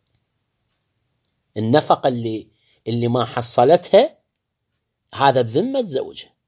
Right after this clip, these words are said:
ومر عليكم بالمسألة ميتين وستة وثمانين، النفقة غذاء ولباس ومسكن وسائر ما تحتاج إليه. ننتقل إلى المسألة ميتين وتسعين،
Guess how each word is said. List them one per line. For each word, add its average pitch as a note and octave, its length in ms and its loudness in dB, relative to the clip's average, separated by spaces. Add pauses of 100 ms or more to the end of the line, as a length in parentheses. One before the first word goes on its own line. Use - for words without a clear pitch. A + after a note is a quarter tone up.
(1300)
ومر E3 320 6
عليكم F#3+ 560 2
بالمسألة D#3 520 -2
ميتين E3 500 -6 (100)
وستة F3 480 -2
وثمانين، G#3+ 680 -2 (440)
النفقة C3 520 0
غذاء C3 480 2
ولباس B2 580 -2
ومسكن D3 520 -8
وسائر D3+ 680 2
ما B3+ 160 0
تحتاج - 480 -6
إليه. E2+ 300 -16 (4000)
ننتقل C4+ 520 6
إلى A#3+ 200 4
المسألة A#3+ 480 -2
ميتين F#3+ 420 -6
وتسعين، - 480 -14